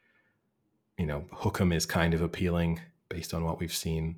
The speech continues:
so far. Continuous looks to be improving pretty rapidly. Uh,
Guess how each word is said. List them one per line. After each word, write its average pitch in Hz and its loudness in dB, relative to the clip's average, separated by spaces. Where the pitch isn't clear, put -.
so - -2
far. 85 2
Continuous 82 -2
looks - -4
to 92 -4
be 80 -2
improving 85 0
pretty 80 -6
rapidly. 87 -2
Uh, 69 -8